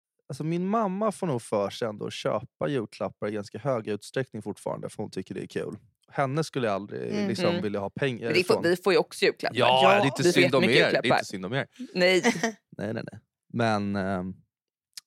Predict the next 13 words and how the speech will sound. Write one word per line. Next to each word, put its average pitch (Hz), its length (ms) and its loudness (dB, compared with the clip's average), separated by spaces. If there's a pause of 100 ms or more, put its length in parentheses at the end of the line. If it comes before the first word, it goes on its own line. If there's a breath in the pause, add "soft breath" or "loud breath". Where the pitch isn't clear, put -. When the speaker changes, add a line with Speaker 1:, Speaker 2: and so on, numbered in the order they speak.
Speaker 1:
men 120 240 0
Speaker 2:
Jag 117 80 -2
tror 127 100 4
Speaker 1:
däremot 156 280 4
Speaker 2:
att 185 60 -8
Speaker 1:
så 190 120 4
här 123 160 6
Speaker 2:
vi 202 60 6
ger 208 60 4
inte 180 160 -8
till - 160 -10
varandra 202 480 -2
riktigt. - 380 -14